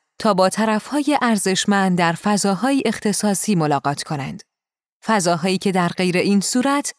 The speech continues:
هیچ شانسی برای حضور در آنها نداشتند.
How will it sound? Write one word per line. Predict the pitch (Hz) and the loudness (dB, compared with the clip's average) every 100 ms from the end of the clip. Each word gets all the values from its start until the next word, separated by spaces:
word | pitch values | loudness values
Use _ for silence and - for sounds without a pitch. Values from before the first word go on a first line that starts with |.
| _ | _
هیچ | - 339 - 226 | 0 0 2 0
شانسی | - 311 302 - 285 | 0 0 0 0 0
برای | 233 190 160 165 | 2 2 0 0
حضور | 190 170 160 147 | 0 0 -2 0
در | 170 160 | 0 2
آنها | 185 196 202 277 | 2 0 0 0
نداشتند. | 254 202 143 - - - - | 0 0 -2 -4 -6 -8 -12